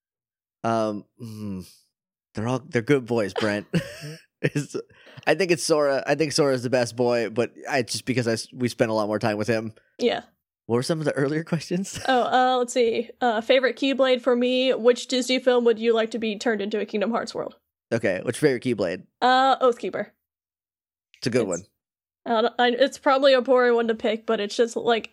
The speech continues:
Speaker 2: I like that it, you know, is connected to Kairi because, like, she gives it to Sora technically, and just,
Speaker 1: Yeah.
Speaker 2: it's, it's just pretty.
Speaker 1: Yeah.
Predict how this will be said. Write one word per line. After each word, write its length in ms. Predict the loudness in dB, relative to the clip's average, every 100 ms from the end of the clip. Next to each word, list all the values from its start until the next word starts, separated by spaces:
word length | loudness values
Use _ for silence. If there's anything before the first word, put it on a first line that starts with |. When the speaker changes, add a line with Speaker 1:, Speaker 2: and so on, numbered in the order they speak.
| -2
Speaker 2:
I 120 | 0
like 260 | 2 0 2
that 120 | 2
it, 220 | 0 -4 _ _ 0
you 140 | 2
know, 180 | 2 0
is 160 | -2
connected 380 | -2 -2 2 2
to 80 | 2
Kairi 640 | 2 2 2 0 0 -2 -6
because, 320 | -6 -4 -2
like, 140 | -2
she 160 | -2 -2
gives 260 | 0 0
it 80 | -2
to 80 | -2
Sora 320 | 0 0 0
technically, 640 | -2 -4 -4 -4 -2 -2 -6 _ _ _ _
and 140 | -4 0
just, 100 | 2
Speaker 1:
Yeah. 140 | 0
Speaker 2:
it's, 200 | -2 -6 -6
it's 160 | -4
just 200 | -4 -4
pretty. 400 | -4 -6 -6 -12 _ -20 -20 _
Speaker 1:
Yeah. 260 | -4 -4